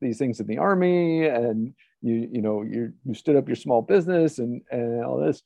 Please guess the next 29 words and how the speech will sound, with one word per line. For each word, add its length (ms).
Why 140
don't 120
you 140
write 220
a 40
book 260
about 520
developing 440
your 140
grit?" 340
And 100
it's 120
like, 260
"Huh, 200
okay. 500
So 120
that's 180
a 60
good 140
idea." 440
So 300
I, 280
so 240
that, 320
that 180
was 140
the 100
inspiration, 720
and 200